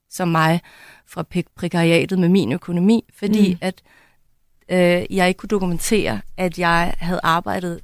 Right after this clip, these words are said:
Speaker 1: et vist antal timer, fordi det virkede ikke as sandsynligt, at man så havde fået så lidt. Altså sådan nogle, så til sidst, da jeg flyttede A-kasse og fandt ud af, at det ikke var A-kassen, men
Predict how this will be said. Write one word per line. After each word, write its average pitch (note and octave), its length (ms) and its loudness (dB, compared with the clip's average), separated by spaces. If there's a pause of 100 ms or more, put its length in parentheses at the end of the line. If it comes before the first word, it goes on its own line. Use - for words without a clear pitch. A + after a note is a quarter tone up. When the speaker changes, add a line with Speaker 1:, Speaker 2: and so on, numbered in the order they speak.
Speaker 1:
et D#3+ 180 -8
vist G3 260 4
antal F3+ 320 -4
timer, G#3 500 2 (360)
fordi G3+ 300 -4
det F#3 140 -4
virkede G3+ 260 2
ikke G3+ 160 -2
as G3+ 80 -4
sandsynligt, G3 460 -4
at F#3+ 60 2
man F3+ 140 0
så F#3 140 -4
havde F#3 160 2
fået F#3+ 260 2
så - 160 -2
lidt. F3+ 320 0
Altså F3 220 -6
sådan G#3 240 -2
nogle, G3 200 0 (260)
så - 160 -14
til G3 140 -10
sidst, - 360 -2
da G3 100 -4
jeg E3 220 -2
flyttede D#3+ 400 -8
A-kasse G3 540 -2 (300)
og F3 100 -4
fandt F3 240 -2
ud F3+ 80 -2
af, A#2 140 0
at F3 100 -4
det E3+ 60 -2
ikke E3+ 180 -2
var - 120 -4
A-kassen, E3+ 640 0
men D#3+ 220 2